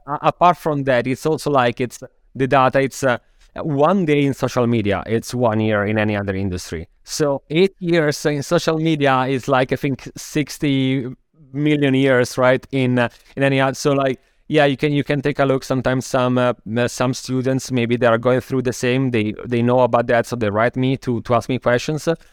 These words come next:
Uh, but again, the academia is something, the real world influencer marketing is something else. So yeah, I think that if they type my name on Google Scholar, they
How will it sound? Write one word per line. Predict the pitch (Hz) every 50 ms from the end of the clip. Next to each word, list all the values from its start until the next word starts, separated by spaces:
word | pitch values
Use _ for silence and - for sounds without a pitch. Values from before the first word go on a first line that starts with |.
| _ _ - -
Uh, | 117 127 120
but | 120 131 131
again, | 123 127 123 117
the | 123
academia | 113 - 135 131 127 131 131 135 127
is | 127 -
something, | - 131 127 131 120 135 135
the | 123 117
real | 113 120 117 120
world | 117 120 117 113
influencer | 117 113 - 117 110 101 117
marketing | 110 110 104 104 110 104
is | 95
something | - - 104 107 - - 104
else. | 101 98 95 -
So | - - - 117
yeah, | 123 135 135 131 113
I | 135 139
think | 135 151 151
that | 147
if | 143 127 -
they | - 147
type | - - 143 143 143 143
my | 135 135 135
name | 131 127 127 123 120
on | 127 120
Google | 127 123 120 120 110
Scholar, | - - - - 123 117 110 113
they | 107 107 107